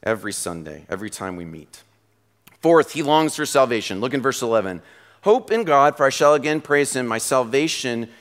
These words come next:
and my God." He, he knows this isn't the end. He believes beyond his own senses and trusts that one day God will rescue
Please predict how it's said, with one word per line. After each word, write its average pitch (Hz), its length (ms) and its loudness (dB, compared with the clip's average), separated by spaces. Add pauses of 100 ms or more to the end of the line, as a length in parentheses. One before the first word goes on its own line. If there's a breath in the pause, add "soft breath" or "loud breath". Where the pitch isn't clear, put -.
(220 soft breath)
and 107 140 -6
my 113 180 -2
God." 90 400 -4 (600)
He, 202 260 -6
he 247 300 -8
knows 202 420 4
this 160 220 -6
isn't 160 300 -6
the 120 200 -6
end. 90 460 -10 (1300)
He 170 140 -10
believes 170 840 -2 (300 soft breath)
beyond 147 760 4
his 117 200 -8
own 156 280 2
senses - 1200 -4 (360)
and 131 160 -4
trusts - 380 0
that - 140 -2
one 156 260 -2
day 135 200 0
God 117 480 0
will 175 340 2
rescue 110 640 -6